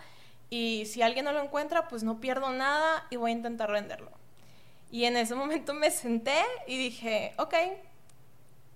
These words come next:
Empieza, tipo, "Tengo que vender algo, ¿qué nombre le pongo? ¿Qué hago?". Yo soy diseñadora, o sea, esa es la realidad. Yo trabajé como gerente de mercadotecnia, o sea, sé que hay un proceso,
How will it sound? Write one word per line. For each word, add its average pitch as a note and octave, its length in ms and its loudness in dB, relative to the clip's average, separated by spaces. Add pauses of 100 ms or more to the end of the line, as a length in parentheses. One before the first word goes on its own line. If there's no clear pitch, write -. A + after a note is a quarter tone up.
(380)
Empieza, A#3+ 500 4
tipo, A3+ 680 -2
"Tengo A#3+ 200 0
que B3+ 80 -2
vender B3 240 4
algo, C#4 300 4
¿qué C4 100 -4
nombre A#3+ 260 -2
le A3+ 120 -2
pongo? C4+ 500 0
¿Qué A#3 140 2
hago?". B3+ 560 4 (360)
Yo D4 120 4
soy G4+ 120 6
diseñadora, A3+ 720 4
o A3 100 6
sea, B3 100 2
esa B3+ 140 4
es D#4+ 60 4
la D#4+ 80 6
realidad. A3+ 540 6
Yo A#3+ 100 2
trabajé C#4 260 0
como C#4+ 200 2
gerente B3 320 2
de C#4 80 2
mercadotecnia, A3+ 1000 2
o A3+ 40 0
sea, A3 100 -2
sé B3 180 -2
que F#4 100 0
hay F4+ 120 8
un F4+ 140 0
proceso, A#3+ 580 2